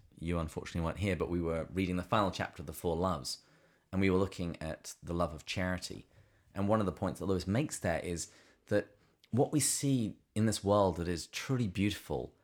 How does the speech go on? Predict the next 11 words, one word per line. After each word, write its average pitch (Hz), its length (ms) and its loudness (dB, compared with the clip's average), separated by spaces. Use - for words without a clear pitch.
was 110 200 0
really 135 280 4
only 120 160 4
meant 104 240 2
to 95 300 0
excite - 440 -2
our 92 140 2
love 87 360 0
for 90 260 -2
love 92 420 2
himself. 85 720 -4